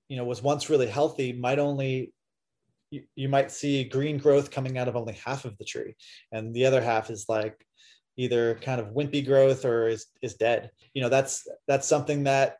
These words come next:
you know, you might have a very productive tree and now it's not producing and it's gonna continue to produce less and less every year, which is the opposite of what you want. So of course, the, the cultivar selection, I mean, there's,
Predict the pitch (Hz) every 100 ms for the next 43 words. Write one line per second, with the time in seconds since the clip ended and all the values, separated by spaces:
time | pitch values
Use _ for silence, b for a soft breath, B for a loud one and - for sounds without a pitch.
0 | - 139 139 147 135 139 123 123 131 135
1 | 131 123 127 - 160 175 127 120 123 -
2 | - - 127 123 135 127 135 165 156 123
3 | - 147 131 131 - 170 151 127 - 123
4 | - 113 120 127 117 120 120 107 107 120
5 | 160 107 101 107 - b b b b -
6 | 117 135 143 131 113 107 113 113 113 110
7 | - b b b - - 135 127 160 175
8 | 151 - 143 127 120 _ _ _ 139 -
9 | 151 147 139 139 - 135 131 - 143 143
10 | 147 156 151 -